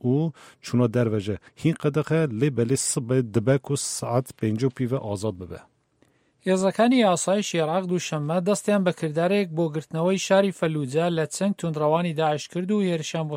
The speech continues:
Speaker 2: سەر خاڵەکانی جۆر بە جۆری بە هێزی داعش برد، وەک ڕێبەرانی لەشکری گوتیان. سەباح ئەل نۆرمان وتەبێژێک بۆ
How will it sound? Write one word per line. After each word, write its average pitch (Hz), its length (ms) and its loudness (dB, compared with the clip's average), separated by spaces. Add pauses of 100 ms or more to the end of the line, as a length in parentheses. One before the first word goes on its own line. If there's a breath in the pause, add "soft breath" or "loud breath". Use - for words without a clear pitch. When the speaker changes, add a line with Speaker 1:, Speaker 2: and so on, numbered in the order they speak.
Speaker 2:
سەر 190 220 -2
خاڵەکانی 165 560 -2
جۆر 156 180 0
بە 147 140 0
جۆری 170 280 -2
بە 151 120 -2
هێزی 147 300 -4
داعش 143 320 -4
برد، 202 200 0 (500 soft breath)
وەک 185 140 4 (100)
ڕێبەرانی 160 480 0
لەشکری 180 400 -2
گوتیان. 135 300 -4 (800 soft breath)
سەباح 214 320 2
ئەل 202 200 4
نۆرمان 175 360 2
وتەبێژێک 175 720 -2
بۆ 165 80 2